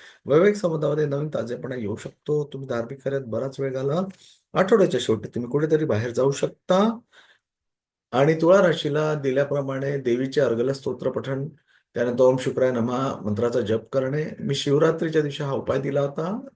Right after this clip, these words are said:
तुम्हाला शक्य झालं तर तुम्ही नंतरही करू शकता. वृश्चिक राशी ही आठवी रास. वृश्चिक राशी ही मंगळाची रास आहे. आठवड्याच्या सुरुवात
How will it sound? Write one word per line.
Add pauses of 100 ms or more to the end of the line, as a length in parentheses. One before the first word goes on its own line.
(120)
तुम्हाला
शक्य
झालं
तर
तुम्ही (120)
नंतरही
करू
शकता. (920)
वृश्चिक
राशी
ही
आठवी
रास. (560)
वृश्चिक
राशी
ही
मंगळाची
रास
आहे. (120)
आठवड्याच्या
सुरुवात